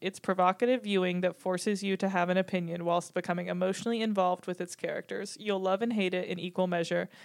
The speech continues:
and that can only be a good thing." So, and then one of the other reviews, I don't know why I didn't copy and paste it, was saying that, um, basically it took things that other medical dramas would do, like, really melodramatic,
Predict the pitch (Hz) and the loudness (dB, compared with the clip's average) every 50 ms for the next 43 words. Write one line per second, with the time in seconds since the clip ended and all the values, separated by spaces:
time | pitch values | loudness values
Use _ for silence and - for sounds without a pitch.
0 | - - - - 185 180 175 170 - 190 - - 170 170 170 170 165 160 147 151 | -16 -8 -4 -2 0 2 0 0 0 -2 0 0 0 -2 -2 -2 -2 -2 -2 -2
1 | 165 160 160 156 165 - - - - 202 208 - _ _ _ _ _ _ - - | 0 0 0 0 0 -2 -6 -4 -4 -4 -8 -8 _ _ _ _ _ _ -20 -20
2 | - - - - - _ _ _ _ _ _ _ - - - - - 175 - - | -20 -20 -20 -20 -20 _ _ _ _ _ _ _ -14 -10 -8 -8 -8 -8 -4 2
3 | 196 202 208 220 220 220 240 262 302 302 254 220 214 214 196 190 185 185 175 175 | 4 6 6 6 6 6 4 4 4 6 4 6 6 4 2 2 0 0 0 -2
4 | 175 180 180 185 208 202 196 185 180 170 180 180 175 180 185 - 175 170 - 170 | -2 0 0 0 2 2 0 0 0 0 -2 -2 -4 -6 -6 -6 -6 -4 -4 -2
5 | 175 170 170 165 - 175 165 175 185 180 175 - 190 185 180 180 180 180 175 175 | -2 -2 -4 -4 -4 -2 0 0 0 0 2 2 2 2 2 2 2 2 4 4
6 | 170 170 170 - - _ - - - - - - _ _ _ _ _ _ - 214 | 4 4 4 2 0 _ -20 -20 -20 -20 -20 -20 _ _ _ _ _ _ -4 -2
7 | 196 196 180 175 170 180 185 - - _ _ _ _ _ _ _ _ _ _ _ | 0 0 -2 -2 -4 -6 -10 -12 -14 _ _ _ _ _ _ _ _ _ _ _
8 | _ _ _ _ - 208 208 196 196 - 226 214 220 208 202 190 185 185 - - | _ _ _ _ -4 2 4 4 4 4 4 4 4 4 4 2 -2 -2 2 2
9 | 233 233 - - - 220 214 214 214 220 202 - - 190 180 175 - - _ _ | 2 2 2 2 4 4 6 6 4 2 2 2 2 2 4 2 0 -4 _ _
10 | _ _ _ _ _ _ _ _ - - 208 208 220 214 214 214 214 214 214 - | _ _ _ _ _ _ _ _ 6 8 8 10 10 10 10 8 6 4 2 -2
11 | - 214 214 214 214 220 214 - 226 202 214 208 208 208 214 214 202 - - 202 | 0 4 6 6 6 6 6 4 4 6 6 6 6 6 4 4 2 -2 -6 -2
12 | 202 208 202 185 180 185 196 196 190 190 175 180 185 190 185 180 185 180 185 185 | 0 0 0 0 2 2 2 4 4 2 2 0 0 0 0 2 0 2 4 6
13 | 185 190 208 208 202 208 208 214 220 220 220 226 220 226 233 233 240 240 240 - | 6 6 6 8 8 8 8 8 6 6 4 4 4 4 4 4 2 2 0 -2
14 | - | -6